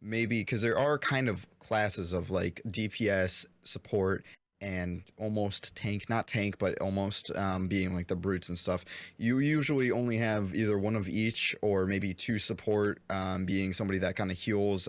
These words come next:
or somebody that gives you, um, eyes on people, like, uh, intel and whatnot,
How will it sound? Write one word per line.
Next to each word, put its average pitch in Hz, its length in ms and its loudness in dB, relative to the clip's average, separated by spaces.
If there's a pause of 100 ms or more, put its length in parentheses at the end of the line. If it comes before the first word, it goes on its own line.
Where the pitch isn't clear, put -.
or 98 320 0
somebody 95 280 -2
that 92 200 -2
gives 95 300 -2
you, 92 240 0 (400)
um, 87 440 -2
eyes 98 360 2
on 98 100 2
people, 98 280 0
like, 92 280 2
uh, 87 360 2
intel 101 440 2
and 101 100 0
whatnot, 98 460 0